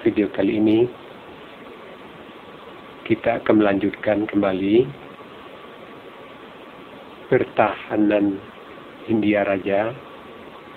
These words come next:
Ini adalah bahagian tiga.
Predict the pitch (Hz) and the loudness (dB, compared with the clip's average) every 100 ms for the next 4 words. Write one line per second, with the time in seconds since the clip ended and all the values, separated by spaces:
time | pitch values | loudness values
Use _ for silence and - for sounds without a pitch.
0 | - - - - - - - - - - | -18 -18 -18 -18 -18 -18 -18 -18 -18 -18
1 | - 110 120 110 107 104 101 - - - | -4 2 4 4 2 0 -4 -14 -18 -8
2 | 101 95 90 95 90 87 95 - 90 | 0 0 0 -4 -6 -6 -8 -8 -8